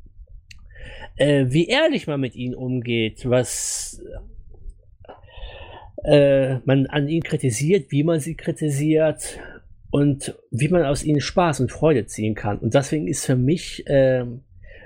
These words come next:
äh, der erste Platz ein, der Abschluss, A-, Abschluss in Anführungsstrichen, äh, einer Geschichte,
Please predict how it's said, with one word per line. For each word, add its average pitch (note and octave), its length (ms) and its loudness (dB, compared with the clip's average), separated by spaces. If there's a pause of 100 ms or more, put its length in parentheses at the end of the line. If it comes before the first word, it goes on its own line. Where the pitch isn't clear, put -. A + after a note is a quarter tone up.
(1000)
äh, C3+ 300 4
der B2 240 0
erste D#3 280 -4
Platz - 480 -4
ein, A#2+ 640 0 (360)
der A#2+ 120 2
Abschluss, - 460 0
A-, - 200 -8 (680)
Abschluss C3+ 500 2
in A#2 60 -8
Anführungsstrichen, E3+ 680 -8
äh, C3 360 -4
einer C3 260 0
Geschichte, C3+ 720 -2